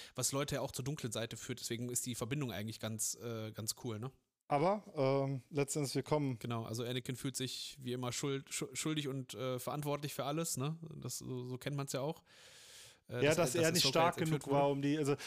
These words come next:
Speaker 2: das ist ja so ein Thema, so er, also er meint, die Kontrolle haben zu müssen.
Speaker 1: Ja.
Speaker 2: Und auch da wieder, äh, er war nicht stark genug, äh, um sie zu beschützen.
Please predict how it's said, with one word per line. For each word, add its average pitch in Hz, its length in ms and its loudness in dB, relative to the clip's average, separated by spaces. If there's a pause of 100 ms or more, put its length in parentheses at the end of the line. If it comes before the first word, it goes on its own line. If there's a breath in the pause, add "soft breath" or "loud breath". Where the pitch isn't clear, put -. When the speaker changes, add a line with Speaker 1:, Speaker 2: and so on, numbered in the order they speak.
Speaker 2:
das 139 120 2
ist 135 60 0
ja 165 80 4
so 147 100 2
ein 156 80 2
Thema, 160 360 4
so 131 140 2
er, 143 180 2
also 151 180 0
er 156 200 6
meint, 151 300 4
die 143 100 0
Kontrolle 135 540 2
haben 110 260 0
zu - 160 -2
müssen. 131 400 -8 (1000 soft breath)
Speaker 1:
Ja. 117 140 -6 (160)
Speaker 2:
Und 143 80 -8
auch 123 140 -2
da 135 220 0
wieder, 151 540 0
äh, 135 220 2
er 131 80 4
war 131 120 4
nicht 131 140 -2
stark 131 320 0
genug, 160 380 -4 (260)
äh, 135 40 0
um 131 440 0
sie 123 140 -2
zu - 160 -4
beschützen. - 640 -2